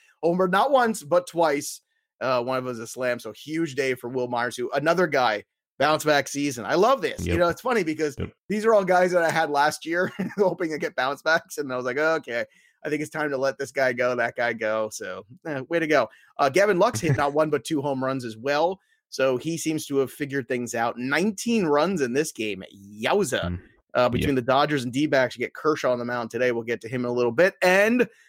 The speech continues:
Speaker 1: the Mariners fell to your Giants yet again. Darren Ruff with that pinch hit home run,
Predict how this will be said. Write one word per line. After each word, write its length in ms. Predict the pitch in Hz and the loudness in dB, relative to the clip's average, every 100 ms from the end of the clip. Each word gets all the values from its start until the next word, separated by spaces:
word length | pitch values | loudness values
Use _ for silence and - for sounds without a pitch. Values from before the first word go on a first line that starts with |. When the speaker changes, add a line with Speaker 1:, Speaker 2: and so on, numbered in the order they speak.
| _ _ | _ _
Speaker 1:
the 60 | 151 | 0
Mariners 440 | 165 170 175 170 | 2 4 4 2
fell 240 | - 156 156 | 4 2 2
to 120 | 156 | 0
your 200 | 147 151 | 2 2
Giants 520 | 143 135 135 131 127 | 4 2 2 0 -4
yet 120 | 117 | -6
again. 420 | 113 113 143 143 139 | -4 0 0 0 0
Darren 320 | 131 131 123 | 0 0 0
Ruff 220 | 131 131 | -2 -2
with 80 | 127 | -4
that 140 | 113 - | -4 -4
pinch 220 | 131 - | -8 -6
hit 120 | 120 | -8
home 220 | 127 113 | -8 -6
run, 400 | 131 175 170 170 | 0 2 2 0